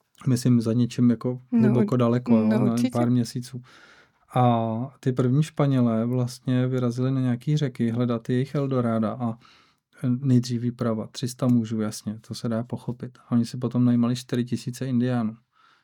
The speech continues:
Speaker 1: To ty museli zemřít první týden.
Speaker 2: Hmm.
Speaker 1: Pr-, jak uživí čtyři tisíce lidí v džungli, jo?
Speaker 2: No.
Speaker 1: To vůbec není reálný, když, a jak je to veliký ta výprava, jak je to nápadný, jo? Takže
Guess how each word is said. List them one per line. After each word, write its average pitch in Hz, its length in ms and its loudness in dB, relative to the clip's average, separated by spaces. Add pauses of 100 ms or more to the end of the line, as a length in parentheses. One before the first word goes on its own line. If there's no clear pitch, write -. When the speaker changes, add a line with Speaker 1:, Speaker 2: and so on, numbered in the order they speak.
(120)
Speaker 1:
To 127 100 -10
ty - 160 2
museli 131 360 4
zemřít 123 340 4
první 123 280 0
týden. 123 400 -2 (300)
Speaker 2:
Hmm. 208 440 0 (160)
Speaker 1:
Pr-, 139 80 0 (160)
jak 127 220 -2
uživí 127 340 2
čtyři 127 320 0
tisíce 127 460 -2
lidí 123 280 0
v 127 80 -2
džungli, 143 400 2
jo? 110 140 0
Speaker 2:
No. 202 320 0 (120)
Speaker 1:
To 143 180 -2
vůbec 127 440 2
není 131 240 4
reálný, 123 440 2
když, 123 320 -4 (340)
a 123 40 -2
jak 120 240 -2
je 123 80 2
to 123 120 0
veliký 120 340 0
ta 131 140 -2
výprava, 120 460 -2
jak 117 140 -4
je 123 60 0
to 127 120 -2
nápadný, 131 580 -2
jo? 117 140 -4
Takže 123 360 -2